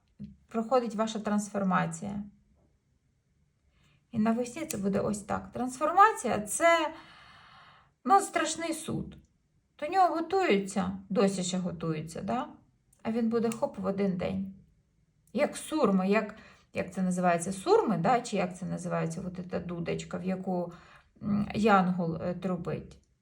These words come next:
От ви просто почуєте. Ви, до речі, в цей день, коли ви зустрі-, да, і ви зустрінете чоловіка, це, це буде ваш, е, він, він буде ваш, е, доленосний чоловік. Це буде, це,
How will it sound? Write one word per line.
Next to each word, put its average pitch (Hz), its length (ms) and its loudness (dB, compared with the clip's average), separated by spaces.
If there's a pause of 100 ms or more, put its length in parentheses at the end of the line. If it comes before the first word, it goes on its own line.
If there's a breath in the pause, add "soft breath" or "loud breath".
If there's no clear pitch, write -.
(880)
От 214 240 -6
ви 370 100 8
просто 359 320 2
почуєте. 220 800 4
Ви, 339 260 4 (380 loud breath)
до 208 100 4
речі, 349 260 8
в 233 60 -2
цей 320 200 0
день, 339 380 8
коли 247 240 6
ви 247 160 2
зустрі-, 240 480 -4
да, 208 180 12
і 190 100 10
ви 349 140 2
зустрінете 359 460 -2
чоловіка, 330 640 2
це, 233 300 -2
це 311 160 -4
буде 285 200 0
ваш, 285 360 8
е, 226 240 4
він, 254 140 -2 (220)
він 277 200 -6
буде 240 220 2
ваш, 247 360 8
е, 226 340 6
доленосний 214 840 2
чоловік. 165 540 -4 (400 loud breath)
Це 320 120 0
буде, 302 480 8 (120)
це, 277 580 8